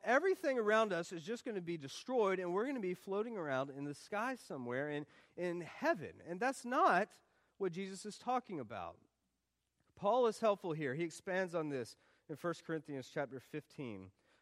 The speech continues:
Um, just listen to this carefully. This is some, some great words here. "For the trumpet will sound, and the dead will be raised imperishable, and we shall be changed.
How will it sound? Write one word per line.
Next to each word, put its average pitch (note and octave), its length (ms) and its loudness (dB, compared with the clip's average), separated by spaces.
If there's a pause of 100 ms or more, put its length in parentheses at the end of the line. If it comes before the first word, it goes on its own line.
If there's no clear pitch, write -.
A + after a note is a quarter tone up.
(140)
Um, C3 160 -6
just E3 240 -8
listen E3 420 -4
to C#3 60 -6
this B2 200 -8
carefully. B2 400 -6
This A#2 180 -12
is A#2 80 -14
some, - 260 -14
some B2 200 -14
great A#2+ 260 -6
words G#2+ 300 -10
here. F2 180 -14 (2000)
"For F3+ 100 -6
the E3 140 -2
trumpet B3 500 6
will E3 160 -2
sound, F#3 680 2 (920)
and C#3 100 -6
the C#3 80 -2
dead D#3+ 460 4
will D#3+ 160 -2
be C3+ 140 -4
raised D3+ 600 2
imperishable, A2 1080 -4 (600)
and C#3+ 140 -2
we C#3+ 120 -2
shall F3+ 440 6
be B2+ 160 -4
changed. A2 640 -6